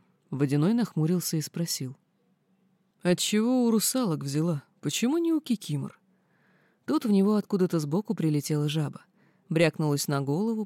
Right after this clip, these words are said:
по волосам сползла Водяному на лоб. Обидчивые у него кикиморы.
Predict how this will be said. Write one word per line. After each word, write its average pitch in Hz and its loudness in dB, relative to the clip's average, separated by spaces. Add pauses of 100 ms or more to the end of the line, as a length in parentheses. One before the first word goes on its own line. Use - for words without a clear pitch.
по 175 0
волосам 185 2
сползла 196 -2
Водяному 196 2
на 180 2
лоб. 240 0 (580)
Обидчивые 165 0
у 165 4
него 156 2
кикиморы. 143 -6